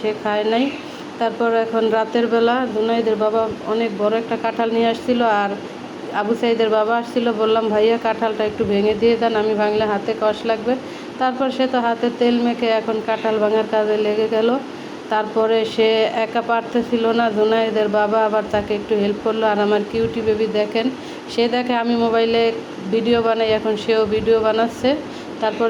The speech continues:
জুনাইদের বাবা এখন হেল্প করলো, দুই ভাইরা মিলে কাঁঠাল কাটলো আর আমরা সবাই মিলে খেলাম। কাঁঠালটা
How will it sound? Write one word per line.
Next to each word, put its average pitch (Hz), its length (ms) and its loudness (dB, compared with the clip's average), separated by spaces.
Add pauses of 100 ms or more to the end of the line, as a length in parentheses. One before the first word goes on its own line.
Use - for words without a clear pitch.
জুনাইদের 226 400 2
বাবা 220 320 2
এখন 220 200 -2
হেল্প 208 280 2
করলো, 226 260 2
দুই 226 240 4
ভাইরা 208 400 0
মিলে 220 400 2
কাঁঠাল 220 340 -2
কাটলো 220 320 -2
আর 214 160 2
আমরা 208 240 0
সবাই 214 300 0
মিলে 220 260 0 (100)
খেলাম। 214 300 0 (720)
কাঁঠালটা 247 460 0